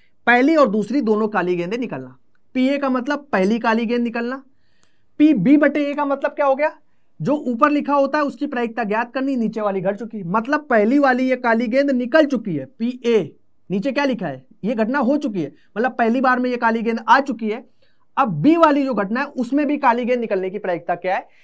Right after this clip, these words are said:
ये पी बटे ए बता रहा है। अब कैसे लिखोगे, पी ए पहली बार काली गेंद निकलना, टोटल काली गेंदें है कितनी, दस, अनुकूल परिणाम कितने, दस, टोटल गेंदें कितनी, पन्द्रह, तो पी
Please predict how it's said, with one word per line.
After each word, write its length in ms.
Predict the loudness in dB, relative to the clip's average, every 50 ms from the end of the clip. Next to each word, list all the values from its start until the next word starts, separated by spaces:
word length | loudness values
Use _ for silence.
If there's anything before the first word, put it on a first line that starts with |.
| -20 _ -2
ये 120 | 0 0 0
पी 220 | 0 0 -2 0 2
बटे 220 | 2 2 2 -2
ए 180 | -4 -2 -2 -2
बता 260 | -2 -2 -2 -2 -2
रहा 140 | -4 -4 -8
है। 140 | -12 -16 _ _ _ _ _ -4
अब 120 | -4 -2 -2
कैसे 220 | -2 -2 -2 -4
लिखोगे, 320 | -4 -4 -4 -6 -6 -8 -10 -14 -18 _ _ _ -20 -16
पी 220 | -8 -6 -4 -4 -4 -4 -2
ए 120 | -2 -2 -2 -4 -10 _ _ _ _ _ _ _ 0
पहली 220 | 2 2 2 2 4
बार 200 | 6 6 6 6
काली 260 | 4 4 2 2 0
गेंद 140 | -4 -4 -4
निकलना, 320 | -4 -4 -6 -6 -8 -14 -18 _ _ _
टोटल 280 | -4 -2 0 0 -2 0
काली 260 | 2 2 2 2 0
गेंदें 220 | -4 -4 -2 -2 -2
है 140 | -2 -2 -4
कितनी, 360 | -6 -8 -6 -6 -8 -8 -10 -12 -6
दस, 260 | -2 -2 -2 -2 -4 -8 -8
अनुकूल 300 | -8 -6 -6 -6 -6 -4 -4
परिणाम 320 | -4 -2 -2 -2 -2 -4
कितने, 280 | -6 -8 -4 -2 -2 -2
दस, 280 | -2 -4 -6 -8 -10 _ _ _ _ -6
टोटल 260 | -4 -2 0 -2 0
गेंदें 260 | -2 -2 -4 -4 -6
कितनी, 260 | -6 -8 -10 -10 -10 -8
पन्द्रह, 440 | -8 -8 -8 -6 -6 -6 -8 -8 -14 _ _ _ -20 -20 _ _ _ _ _ _ _ _ _ _ -20 -20 _ _ _ 2
तो 60 | 2 2
पी 180 | 2 0 -4